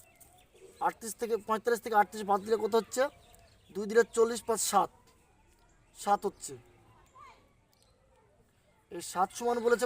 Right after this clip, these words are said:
কত? এখানে নাম্বার পেয়ে পঁয়ত্রিশ নম্বরের জন্য ফেল করে। এখানে পঁয়ত্রিশ বলেছে, সাত সমান পঁয়ত্রিশ। তাহলে বন্ধুরা,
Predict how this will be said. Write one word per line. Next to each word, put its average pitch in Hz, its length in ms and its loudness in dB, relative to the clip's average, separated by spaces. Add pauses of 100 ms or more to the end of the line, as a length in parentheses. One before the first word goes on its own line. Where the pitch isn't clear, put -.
কত? 220 140 -2 (960)
এখানে 220 360 -4 (2000)
নাম্বার 214 460 2
পেয়ে 247 220 4 (100)
পঁয়ত্রিশ 214 360 -2
নম্বরের 220 380 0
জন্য 226 360 2 (520)
ফেল 240 180 4
করে। 180 280 -2 (1300)
এখানে 196 180 -2
পঁয়ত্রিশ 220 460 -4
বলেছে, 190 240 -2
সাত 196 140 2
সমান 240 300 0 (960)
পঁয়ত্রিশ। 202 520 -6 (760)
তাহলে 202 280 2
বন্ধুরা, 226 360 4